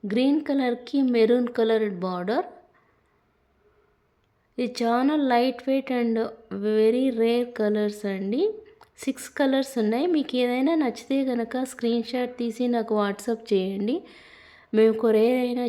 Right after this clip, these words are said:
చేస్తాం. ఇది వచ్చేసి డార్క్ పర్పుల్ క-, బ్లూ కలర్, ఇంక్ బ్లూ కలర్ అంట, కార్బన్ బ్లూ కలర్ with మెరూన్ క-,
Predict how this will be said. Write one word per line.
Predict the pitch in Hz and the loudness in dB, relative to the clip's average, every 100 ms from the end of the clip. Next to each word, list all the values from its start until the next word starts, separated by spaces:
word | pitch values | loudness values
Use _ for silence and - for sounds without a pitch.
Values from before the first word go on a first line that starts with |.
| 240 | -4
చేస్తాం. | 190 190 - 262 403 - - _ _ | -6 -4 -2 -2 -2 -10 -20 _ _
ఇది | 233 233 | 0 2
వచ్చేసి | 226 247 247 294 302 247 - - _ | 2 0 -2 -4 -4 -4 -8 -20 _
డార్క్ | 196 214 214 226 226 214 - _ _ _ _ - - - - | 0 4 4 2 -4 -10 -14 _ _ _ _ -20 -20 -10 -2
పర్పుల్ | 208 208 - 233 | -2 -2 -6 -6
క-, | 233 - 202 196 190 | -6 -10 -6 -6 -2
బ్లూ | 240 | -2
కలర్, | 247 247 226 254 302 | 0 -2 0 -2 -2
ఇంక్ | 247 262 - | 0 0 -2
బ్లూ | 233 240 | 0 0
కలర్ | 240 208 196 196 | 2 0 -2 -4
అంట, | 190 180 | -8 -10
కార్బన్ | 196 - 214 214 233 240 | -10 0 4 4 2 0
బ్లూ | 220 233 | 0 -2
కలర్ | 226 196 214 302 440 - - _ _ - _ _ _ _ _ _ _ _ - - - - - | 0 0 0 0 -4 -8 -20 _ _ -20 _ _ _ _ _ _ _ _ -20 -20 -20 -10 -2
with | 226 226 | 0 2
మెరూన్ | 226 214 208 240 247 | 2 4 6 6 4
క-, | 233 233 220 220 | -4 -4 -4 -4